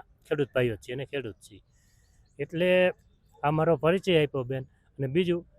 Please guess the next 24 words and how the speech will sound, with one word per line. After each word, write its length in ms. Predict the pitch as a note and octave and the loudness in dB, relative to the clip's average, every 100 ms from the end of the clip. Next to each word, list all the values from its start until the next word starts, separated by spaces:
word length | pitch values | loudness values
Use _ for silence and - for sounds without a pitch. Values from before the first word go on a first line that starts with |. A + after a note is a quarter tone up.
| _ | _
કે 160 | D#3+ E3 _ _ - | -4 -4 _ _ -8
મારે 520 | B2 D3+ E3+ E3+ E3 - _ _ _ _ | 2 4 6 6 6 2 _ _ _ _
સિત્તેર 400 | - D#3+ - D#3 | -10 -8 -2 -2
બોતેરમું 540 | C3+ E3 E3 D3+ C#3 | 0 -2 0 0 0
વર્ષ 280 | A#2+ A#2 - | -4 -6 -8
છે. 100 | A#2 | -10
મેં 380 | G2+ A#2 D#3+ F3 | -8 -2 0 0
મારા, 440 | D3+ D3 D#3+ D#3+ D#3+ _ _ _ _ - | 2 2 6 4 2 _ _ _ _ -6
અને 80 | C#3+ | -6
ખેડૂત 420 | - F#3 G3 - | 2 2 2 2
જ 80 | C#3 - | 0 0
છું 140 | B2 | -4
આજે, 260 | A#2+ A2 G#2 _ _ _ _ | -2 -6 -12 _ _ _ _
પણ 160 | - D3 | -4 -2
મારા 400 | A#2+ C3 D#3+ F3 | 2 4 6 6
જીવનમાં 600 | C#3 D#3 E3+ E3+ E3+ D#3+ | 4 0 2 2 2 0
ક્યારેય 580 | - D#3+ E3+ D#3 B2+ F#2+ _ _ _ _ _ _ - | 0 4 6 6 2 -4 _ _ _ _ _ _ 2
આવી 280 | D3+ F3+ F#3 | 6 8 6
રીતે 480 | F3 - E3 D#3+ - _ - | 2 2 4 4 0 _ -2
તારીખ 300 | C3 F3 F3 | 4 4 4
ઉપર 240 | F#3+ F3+ D#3+ | 2 2 2
બોલું 260 | E3 E3+ | 2 2
તો 40 | D3+ | 4
બરોબર, 400 | F3 D#3 C3+ | 4 4 0